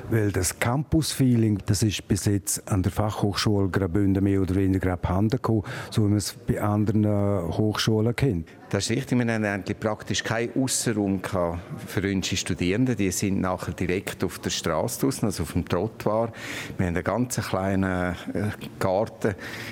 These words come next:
Speaker 2: bei der Pulvermühlenstraße siebenundfünfzig und sonst haben wir das nie nicht.
Speaker 1: Mit dem neuen Campus wird die Fachhochschule Graubünden demzufolge logischerweise auch viel attraktiver, auch für die Studierenden.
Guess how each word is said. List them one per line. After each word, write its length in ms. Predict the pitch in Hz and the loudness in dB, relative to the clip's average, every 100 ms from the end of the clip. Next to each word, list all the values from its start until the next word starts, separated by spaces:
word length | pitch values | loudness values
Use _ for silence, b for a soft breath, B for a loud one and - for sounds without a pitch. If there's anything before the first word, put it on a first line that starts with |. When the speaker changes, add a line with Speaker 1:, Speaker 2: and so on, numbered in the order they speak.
| B | B
Speaker 2:
bei 80 | 104 | 0
der 100 | 92 | 0
Pulvermühlenstraße 1000 | - 107 98 95 95 92 87 - 87 85 | 0 0 2 2 2 2 0 0 -2 -2
siebenundfünfzig 720 | - 90 104 98 101 92 - 92 | -2 0 0 0 -4 -4 -2 -2
und 120 | 80 | -2
sonst 220 | 92 - | -2 0
haben 160 | 82 85 | 0 0
wir 60 | |
das 280 | 85 80 - | 0 -4 -2
nie 100 | 76 | -2
nicht. 440 | - - - - - B B - | -2 -4 -8 -12 -14 B B -2
Speaker 1:
Mit 220 | 117 107 | 0 2
dem 320 | 113 104 101 - | 2 4 4 2
neuen 600 | 110 107 104 104 101 98 | 4 4 4 4 2 2
Campus 520 | 104 110 110 110 - | 2 2 2 2 2
wird 480 | 98 90 - - - | 2 0 -2 -4 -2
die 40 | |
Fachhochschule 580 | - 104 - 98 - 104 | 0 0 0 0 2 2
Graubünden 480 | 92 98 104 92 92 B B B | 2 2 4 4 0 B B B
demzufolge 600 | 110 101 - 101 107 95 98 | 2 2 2 2 2 4 4
logischerweise 760 | 104 95 90 92 104 92 - | 2 2 2 4 4 2 2
auch 120 | 101 | 0
viel 260 | - 107 101 | 2 2 2
attraktiver, 840 | 101 - 98 - - 113 117 107 | 0 0 0 0 2 4 4 2
auch 40 | 98 | 2
für 140 | - | 2
die 220 | 92 98 87 B B | 2 2 0 B B
Studierenden. 800 | - - 101 98 117 127 120 | -2 0 4 4 4 4 4